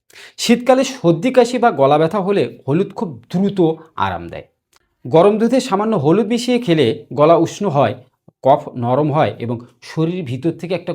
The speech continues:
গরম অনুভূতি পায়, যা রোগ প্রতিরোধ ক্ষমতা বাড়াতেই খুবই গুরুত্বপূর্ণ। শুধু তাই নয়, হলুদ শ্বাসতন্ত্রকে শক্তিশালী রাখে এবং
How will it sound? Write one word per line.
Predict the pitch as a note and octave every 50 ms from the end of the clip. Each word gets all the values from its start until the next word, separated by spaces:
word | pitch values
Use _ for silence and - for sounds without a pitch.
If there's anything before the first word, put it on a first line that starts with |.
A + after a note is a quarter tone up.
| C#3 A#2 C3+
গরম | C3 C3 C3 B2+ B2+
অনুভূতি | B2+ B2+ A#2 G#2 G#2 - A#2+
পায়, | B2 G#2 F2 D#2+ - _ - A2+
যা | A2 B2+ B2 B2 B2 - _ _ -
রোগ | B2 A#2+ C3+ C3 C3+ - -
প্রতিরোধ | D3+ C3 D#3 D#3 D#3+ - -
ক্ষমতা | - C3 B2+ B2 C3+
বাড়াতেই | A#2 A#2 A2 A#2 A#2 A2+ C#3+ A#2+ A2 - - -
খুবই | - - G#3 G#3 G3
গুরুত্বপূর্ণ। | D3+ - - E2+ - - - - - - - _ _ _ _ _ _ -
শুধু | - A3 A3+ C4+ C4 C4 - - _ _ _ _ -
তাই | C#3 C3 C#3+ D3+ C#3+
নয়, | B2 G2+ E2+ - - _ _ _ _ _ - _ _ _ -
হলুদ | C3 D3 F3 G3 F#3+
শ্বাসতন্ত্রকে | - - - - F3+ - - - G3 F#3+ F3 G3 F#3+ G#3+ G3+
শক্তিশালী | - - C3+ - - - C#3+ E3 F3 F3+
রাখে | F3+ F#3+ F3+ - F#3+
এবং | F3 F#3